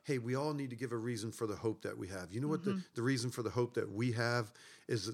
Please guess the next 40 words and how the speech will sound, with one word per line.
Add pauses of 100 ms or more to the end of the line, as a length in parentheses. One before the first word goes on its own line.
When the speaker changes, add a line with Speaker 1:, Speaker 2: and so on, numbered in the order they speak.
(140)
Speaker 1:
God's
goodness
demonstrated (140)
in
the
person
of
Jesus
Christ.
And
Speaker 2:
Right.
Speaker 1:
the
fact
is (220)
that
God's
character
has
been
good (160)
all
through
the
scriptures, (340)
all
the
stories,
all
the
creeds
tell
us
that,
the
covenant
tells
us
that.
Speaker 2:
Yep.
Speaker 1:
And